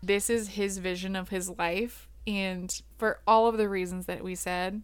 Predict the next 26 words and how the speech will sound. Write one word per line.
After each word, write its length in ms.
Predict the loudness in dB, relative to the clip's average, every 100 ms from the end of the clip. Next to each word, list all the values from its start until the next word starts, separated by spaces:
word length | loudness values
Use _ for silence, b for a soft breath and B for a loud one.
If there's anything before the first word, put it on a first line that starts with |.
| -12
he 240 | -6 0 2
made 340 | 2 -2 -2
this 200 | -2 -2
movie 480 | -6 -4 -2 -2 -4 -10 -8 -4
about 500 | 2 4 6 4 -2 -16 -20 -12
the 280 | -4 -2 -2
end 220 | -4 -2 -4
of 100 | -4
his 220 | -6 -4
days, 580 | -2 0 0 -4 -8 -12 -8 2
really, 420 | 6 6 4 0
which 200 | 0 0
is 160 | 0 -2
just 260 | -4 -2
so 400 | 2 4 6 4 0
crazy 480 | 2 4 4 2 0
to 80 | 0
think 220 | 0 2
about 220 | 4 4
and 80 | 0
to 60 |
try 200 | 0 2
to 180 | 2 2 0 4
put 140 | 6
into 220 | 6 2
words. 600 | 2 2 0 0 -2 -8